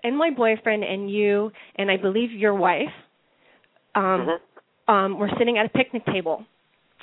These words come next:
Speaker 1: And you and I were yelling at each other.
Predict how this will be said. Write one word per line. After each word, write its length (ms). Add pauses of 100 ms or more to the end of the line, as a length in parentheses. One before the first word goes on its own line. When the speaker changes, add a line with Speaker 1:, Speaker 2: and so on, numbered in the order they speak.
(680)
Speaker 1:
And 320 (120)
you 260
and 120
I 400 (760)
were 120
yelling 340
at 60
each 180
other. 240